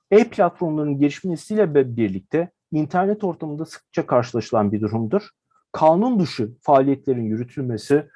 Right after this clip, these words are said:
veyahut da kanun dışı malların satılması ile ilgili faaliyetler yürütülmekteydi. E-ticaret kanunu açıkça söylüyor ki, hayır, eğer ki siz ticaret yapmak istiyorsanız kanunların yasaklamadığı faaliyetlerde bulunacaksınız.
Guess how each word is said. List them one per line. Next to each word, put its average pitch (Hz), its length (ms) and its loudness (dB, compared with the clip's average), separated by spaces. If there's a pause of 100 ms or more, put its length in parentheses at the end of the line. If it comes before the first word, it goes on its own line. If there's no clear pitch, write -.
(200)
veyahut 214 240 2
da 151 120 -6
kanun 175 340 -2
dışı 151 220 -8
malların 147 400 -2
satılması 160 560 -6
ile 147 100 2
ilgili 151 340 -4 (160)
faaliyetler 131 540 0
yürütülmekteydi. 87 800 -12 (500)
E-ticaret 175 540 6
kanunu 160 260 4
açıkça - 320 0
söylüyor 185 420 2
ki, 110 220 -2
hayır, 170 360 4 (600)
eğer 147 340 6
ki 107 260 2
siz - 240 -12
ticaret 110 380 0
yapmak 104 300 -2
istiyorsanız 226 640 -4 (240)
kanunların 190 760 4
yasaklamadığı 147 1080 4 (460)
faaliyetlerde 101 760 2
bulunacaksınız. 123 880 -4